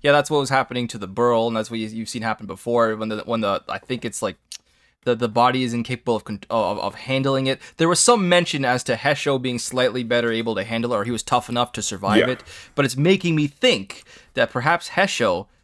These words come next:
Speaker 1: himself has some very slight, latent cytonic abilities.
Speaker 2: Oh, interesting.
Speaker 1: Mm.
Speaker 2: Uh, yeah,
Speaker 1: Because,
Speaker 2: I don't know.
Speaker 1: I mean, S-, Spence's
Speaker 2: We know
Speaker 1: eyes were glowing white when
Speaker 2: Kitson
Speaker 1: she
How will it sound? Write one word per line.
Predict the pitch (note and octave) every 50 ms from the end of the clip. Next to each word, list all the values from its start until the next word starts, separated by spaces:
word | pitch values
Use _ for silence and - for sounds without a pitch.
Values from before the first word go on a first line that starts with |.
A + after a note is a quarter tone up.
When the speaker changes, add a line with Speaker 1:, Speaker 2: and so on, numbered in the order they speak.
| _
Speaker 1:
himself | _ B2+ A#2 A#2 - - F#3+ E3 A#2 A2+ -
has | B2 B2 A#2 -
some | - A#2+ G#2+
very | B2 B2+ B2 A#2+
slight, | - - C3+ C3+ B2+ B2 - - - _ _ _ _ -
latent | A2 A#2+ C3+ C3+ - - B2+ A#2+ A2 - - -
cytonic | - - C3+ B2 A#2 - B2 A#2 A2 G#2+
abilities. | A#2 G#2 B2+ B2 A2+ G2 - - - - - _ _ _ _ _ _ _ _ _ _ _ _ _ _ _ _ _ _ _ _ _ _ _ _ _ _ _ _ _ _ _ _ _ _ _ _ _ - _
Speaker 2:
Oh, | D#3 G3+ G#3+ - - - - -
interesting. | G#3 D#3+ - - - - - A#2 F#2+ F2+ - _ _ _ _ _ _ _ _ _ _ _ _ _ _
Speaker 1:
Mm. | G#2+ A#2 A#2+ G2+ - -
Speaker 2:
Uh, | A#2+ A#2+ A#2+ A#2
yeah, | B2 C3+
Speaker 1:
Because, | C#3+ D3 D3 A#2+
Speaker 2:
I |
don't | A#2
know. | A#2+ D#3 E3 - - _ _ _ _ _ _ -
Speaker 1:
I |
mean, | C#3 C3+ B2 A2+
S-, | G#2 - - - _ _ - - - -
Spence's | - - B2 B2+ A2+ G#2
Speaker 2:
We | -
know | - -
Speaker 1:
eyes | A#2 A2+ A2
were | A2+
glowing | A2 - - - A3
white | G#3+ A3+ A3+ A2+ G#3
when | -
Speaker 2:
Kitson | - F#3
Speaker 1:
she | A#2 A2 G#2 G2+